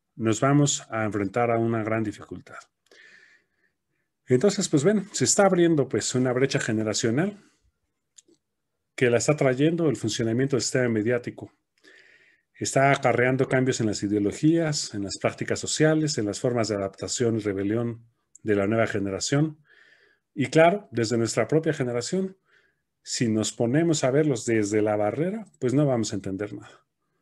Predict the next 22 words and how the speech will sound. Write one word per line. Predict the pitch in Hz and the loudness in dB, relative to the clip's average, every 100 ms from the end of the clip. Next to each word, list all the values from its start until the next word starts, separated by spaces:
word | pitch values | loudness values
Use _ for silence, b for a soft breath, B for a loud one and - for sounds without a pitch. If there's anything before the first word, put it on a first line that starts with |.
| _ _ _ | _ _ _
Necesitamos | 104 - 143 139 143 - - _ _ | -4 0 2 4 2 0 -8 _ _
cambiar | - 117 113 139 127 - _ _ _ _ _ _ _ _ - | -2 0 2 2 2 -4 _ _ _ _ _ _ _ _ -6
la | 117 110 | 0 2
manera | 110 117 117 107 | 2 2 2 2
en | |
la | 98 | -2
que | 95 98 92 87 _ - | -4 -8 -8 -12 _ -8
nos | 110 - | -6 -6
acercamos | - 104 - 131 120 110 | -4 -4 0 0 0 0
a | 117 | 0
esto, | 135 160 | 0 -2
porque | 151 - 104 | -4 -6 -8
si | - | -4
no, | 110 147 | -2 -2
pues | 147 | -2
vamos | 117 127 127 | -2 -2 -2
a | 127 | -2
entrar | 123 127 135 - B B B B - | 0 -2 -2 -8 B B B B -4
en | 104 | 0
debates | 107 117 120 - | 4 4 2 -2
estériles | 104 - 123 123 123 110 | -4 0 0 0 -2 -4
como | - 101 98 92 | -4 -6 -6 -8